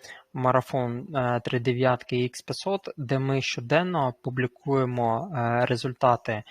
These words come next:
нашої торгівлі і викладаємо, е, записи,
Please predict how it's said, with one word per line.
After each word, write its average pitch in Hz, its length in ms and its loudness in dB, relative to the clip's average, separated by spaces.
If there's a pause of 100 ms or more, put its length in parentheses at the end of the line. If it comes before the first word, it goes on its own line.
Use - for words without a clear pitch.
(600)
нашої 123 400 -2
торгівлі 170 840 -2
і 143 240 2
викладаємо, 123 920 0 (500)
е, 120 340 4
записи, 123 800 0